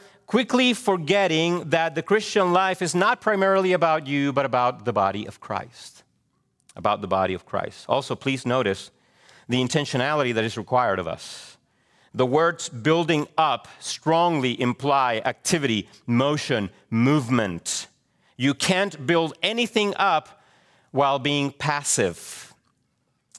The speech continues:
And just as an example of this, I cannot tell you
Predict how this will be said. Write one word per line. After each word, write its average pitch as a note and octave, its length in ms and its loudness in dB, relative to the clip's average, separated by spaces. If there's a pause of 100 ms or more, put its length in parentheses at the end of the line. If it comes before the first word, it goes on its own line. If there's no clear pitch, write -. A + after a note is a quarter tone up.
(120)
And A#2 120 -2
just D#3+ 280 -2
as C#3+ 80 0
an D3 60 2
example C#3+ 440 0
of G#2+ 140 -2
this, A2+ 480 -2 (1300)
I B2 100 -2
cannot D3 360 -4
tell D#3 260 2
you C3 320 -2